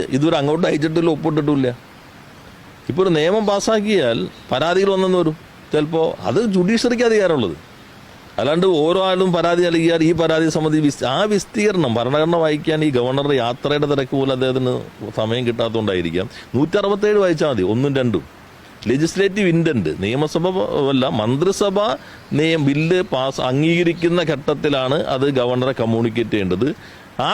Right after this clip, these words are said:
ഘട്ടത്തിലാണ് ഗവർണർക്ക് എന്തെങ്കിലും സംശയമോ വ്യക്തതയോ വരുത്തേണ്ടതുണ്ടെങ്കിൽ ആ ഘട്ടത്തിലാണ് ഗവർണർ വ്യക്തത വരുത്തേണ്ടത്. ഇത് ആ ഘട്ടത്തിൽ അദ്ദേഹം അറിയുന്നേ ഇല്ല.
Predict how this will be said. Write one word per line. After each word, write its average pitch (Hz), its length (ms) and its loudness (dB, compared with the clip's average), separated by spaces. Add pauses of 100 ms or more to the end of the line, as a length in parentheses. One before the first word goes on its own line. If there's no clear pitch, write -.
(120)
ഘട്ടത്തിലാണ് 175 640 0 (640)
ഗവർണർക്ക് 160 480 0
എന്തെങ്കിലും 151 300 0
സംശയമോ 131 640 0 (140)
വ്യക്തതയോ 123 520 0 (100)
വരുത്തേണ്ടതുണ്ടെങ്കിൽ 113 800 -2 (140)
ആ - 20 -2 (160)
ഘട്ടത്തിലാണ് 165 580 -2
ഗവർണർ 123 300 -2
വ്യക്തത 104 300 -4
വരുത്തേണ്ടത്. 80 380 -8 (320)
ഇത് 127 180 0
ആ - 20 0 (120)
ഘട്ടത്തിൽ 185 400 0
അദ്ദേഹം 170 240 2
അറിയുന്നേ 143 320 2 (180)
ഇല്ല. 85 120 -2